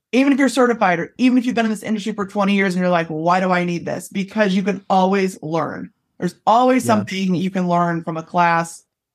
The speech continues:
Speaker 1: or, um, you know, a, a review class, a a seminar or whatever, there's always more to learn.
Speaker 2: Yeah, I agree. And I mean, again, like, just thinking from, like, a sales and marketing perspective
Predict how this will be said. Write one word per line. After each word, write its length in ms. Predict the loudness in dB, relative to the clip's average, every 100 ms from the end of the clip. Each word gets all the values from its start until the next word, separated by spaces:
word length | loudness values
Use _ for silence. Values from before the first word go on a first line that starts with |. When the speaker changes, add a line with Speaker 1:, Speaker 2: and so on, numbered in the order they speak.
| _
Speaker 1:
or, 560 | -2 0 2 0 -2 -10 _ _
um, 580 | -6 -4 -4 -6 -10 -12 _
you 100 | -6
know, 140 | -2 -2
a, 60 | -2
a 100 | 0
review 340 | 0 2 2
class, 520 | 2 2 2 0 -2 -6
a 280 | -6 -6 -8 -14 _ -10
a 80 | -4
seminar 460 | 0 4 4 4
or 20 |
whatever, 260 | 2 2 0
there's 220 | -2 -2 0
always 400 | 2 2 -2 -8
more 440 | -6 -2 0 2 0
to 120 | -4
learn. 440 | -10 -10 -10 -14 _ _ _ _ _ _ _ _ -20 _ _
Speaker 2:
Yeah, 300 | -4 -2 -2 -6 _
I 120 | 0 0
agree. 360 | 2 2 2
And 200 | 0 -2
I 100 | -2
mean, 140 | 0 0
again, 380 | 2 2 2
like, 180 | 0 -4
just 220 | -4 -6
thinking 260 | -4 -4 -4
from, 160 | -4 -2
like, 180 | -2
a 300 | 0 0 -2 -6 _ _ _ _ _ _ _ -14
sales 400 | -4 2 4 2
and 100 | 0
marketing 360 | 0 0 0 0
perspective 680 | -4 -2 -2 -2 -2 -4